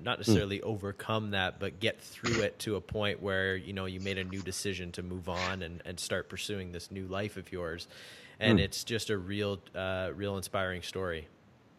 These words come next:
Speaker 2: Thank you. You know, and Colin, there's people who've got way worse stories than me. You know,
Speaker 1: Absolutely.
Speaker 2: I mean, I,
Speaker 1: Yep.
Speaker 2: I've, I've worked with people who've lost their children, or,
Speaker 1: Mm-hmm.
Speaker 2: you know, I mean, I can't imagine losing my kids. I, you know, that would,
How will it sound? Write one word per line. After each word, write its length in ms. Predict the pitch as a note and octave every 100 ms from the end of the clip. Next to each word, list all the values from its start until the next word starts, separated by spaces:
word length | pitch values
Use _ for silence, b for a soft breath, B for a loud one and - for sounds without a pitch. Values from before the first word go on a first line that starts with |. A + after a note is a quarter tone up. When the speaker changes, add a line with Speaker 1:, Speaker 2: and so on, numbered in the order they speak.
| - - -
Speaker 2:
Thank 240 | C3+ C3
you. 80 | G#2+
You 140 | B2+ D3
know, 140 | D3
and 100 | C3+
Colin, 300 | D#3 D3+ C#3
there's 140 | B2 A2
people 320 | C#3+ B2+ A#2+
who've 260 | F#2 - - - - - - _ _ - -
got 220 | A#2 G#2+
way 220 | A2+ C3
worse 280 | A2 F#2+ F2
stories 400 | - F2+ D#2 C2+
than 120 | D2
me. 260 | D2+ B1 - A#2
You 100 | F#2
know, 300 | F2 E2 F2+
Speaker 1:
Absolutely. 40 | E2+
Speaker 2:
I 60 |
mean, 200 | E2 E2+
I, 100 | F#2
Speaker 1:
Yep. 100 | C#2+
Speaker 2:
I've, 280 | G#2+ G2+ A2
I've 180 | - G2
worked 240 | G#2 A2
with 140 | G#2 F#2+
people 260 | A2+ G2 F#2+
who've 200 | G2 F2
lost 320 | G#2 G2+ -
their 100 | F2+
children, 640 | - C3 A#2 F2+ D#2 C2+
or, 300 | C#2+ C#2+ C2+ B
Speaker 1:
Mm-hmm. 220 | G2 A#2 F#2+ B
Speaker 2:
you 80 | -
know, 100 | F2+
I 40 | E2+
mean, 140 | F2+
I 40 |
can't 220 | F#2+ B2 A2
imagine 500 | A2 A#2 A#2+ G#2+ F#2+
losing 280 | F2 D#2
my 140 | D#2 C2
kids. 440 | - D2+ B1+ -
I, 140 | D2+ -
you 80 | E2+
know, 160 | E2 D#2+
that 180 | E2+
would, 120 | D#2+